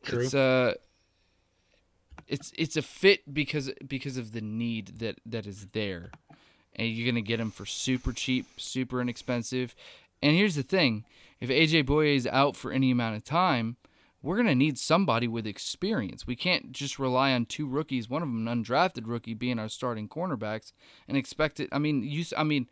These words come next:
Speaker 2: who knows who it was on, but there was that miscommunication on the, in the end zone,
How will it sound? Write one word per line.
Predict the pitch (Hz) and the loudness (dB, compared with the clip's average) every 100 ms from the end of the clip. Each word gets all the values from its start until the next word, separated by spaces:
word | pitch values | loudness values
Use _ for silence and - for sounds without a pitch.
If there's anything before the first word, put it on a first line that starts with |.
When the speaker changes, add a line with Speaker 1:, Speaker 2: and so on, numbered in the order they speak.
| _ - - - - _ _ _ - | _ -20 -20 -20 -20 _ _ _ -2
Speaker 2:
who | 147 202 | 4 6
knows | 190 185 165 | 8 6 6
who | 185 175 | 2 2
it | |
was | 147 127 | 2 4
on, | 165 180 147 | 6 6 4
but | 131 | 2
there | 147 | 0
was | 131 | 2
that | 139 | 2
miscommunication | 143 139 - 139 131 151 175 - 135 | 2 -2 -2 -2 0 0 0 0 2
on | 127 | 2
the, | 123 | 2
in | - 131 | 0 0
the | 127 131 | 2 2
end | 202 180 | 0 0
zone, | 127 113 117 | -2 -2 -4